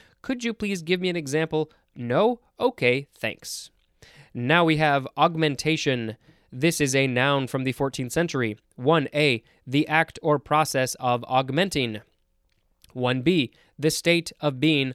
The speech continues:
augmented. Number two, something that augments. Synonym is addition.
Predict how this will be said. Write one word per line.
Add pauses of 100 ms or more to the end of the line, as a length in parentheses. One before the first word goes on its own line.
(140)
augmented. (960)
Number
two, (380)
something
that
augments. (260)
Synonym
is
addition.